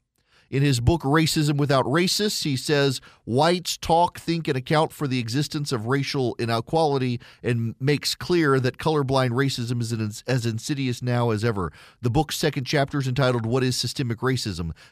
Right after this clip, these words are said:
Coming to Terms with How Racism Shapes All Whites and Non-Whites," and explains how all members of society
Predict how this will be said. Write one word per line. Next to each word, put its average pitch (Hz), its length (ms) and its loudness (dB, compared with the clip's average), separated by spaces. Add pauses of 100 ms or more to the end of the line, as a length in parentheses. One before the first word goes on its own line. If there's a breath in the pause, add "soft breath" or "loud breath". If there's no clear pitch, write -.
Coming 143 280 0
to 123 60 0
Terms 131 300 0
with 117 140 -2
How 113 100 2
Racism 110 720 -2
Shapes - 360 -2 (100)
All 135 460 2 (100)
Whites - 880 -2
and 120 260 0
Non-Whites," 98 800 -2 (580 soft breath)
and 131 140 2
explains 143 460 0
how 127 240 4
all 143 320 4
members 131 420 2
of 113 100 -2
society 110 600 0